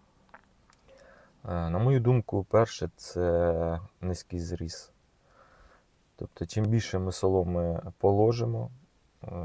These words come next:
не з-, не будемо залишати стоячою, тим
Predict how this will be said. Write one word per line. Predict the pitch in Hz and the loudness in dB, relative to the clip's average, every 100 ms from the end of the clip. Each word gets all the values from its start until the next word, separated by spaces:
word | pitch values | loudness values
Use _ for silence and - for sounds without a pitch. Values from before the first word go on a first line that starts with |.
| - - | -8 -8
не | 95 95 | -4 -2
з-, | 90 | -2
не | 92 95 | -2 -2
будемо | 92 92 87 87 | -2 -2 -2 -2
залишати | 92 90 - 90 - - | 0 -2 0 -2 -2 -10
стоячою, | - 92 104 113 - 98 92 - - | -8 -2 2 0 -2 -6 -6 -10 -8
тим | 98 95 90 | -6 -6 -8